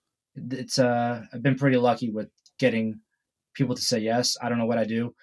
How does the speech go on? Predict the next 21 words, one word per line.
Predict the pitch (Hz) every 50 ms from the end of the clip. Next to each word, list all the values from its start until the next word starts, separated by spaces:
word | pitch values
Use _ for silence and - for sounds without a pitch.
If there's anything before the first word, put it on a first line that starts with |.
| - -
I | 131 131
have | 143 143
this | 139 139 -
conversation | - 143 139 131 - 143 127 127
with | 127 127 -
Kenny | 135 127 131
all | - 123 120 120
the | 120 110
time. | 113 107 104 101 101 101
I'm | 107 107
like, | 110 110 - - _ _ _ -
"I | 131 147
don't | 156 165 160
know | 156 156 156 151 151 147 139 - _ _ _ _ _ _ _ _ -
what | 135 131 143 160 160 151
you | 156 151 143 143 139 139 135 131 131 - -
ask. | 170 185 156 117 117 - - - - - - _ _ _ _ _ _ _ _ _ _ _ _ -
Like, | 123 - -
how | - 131 156 196
do | 220 240
you, | 240 220 -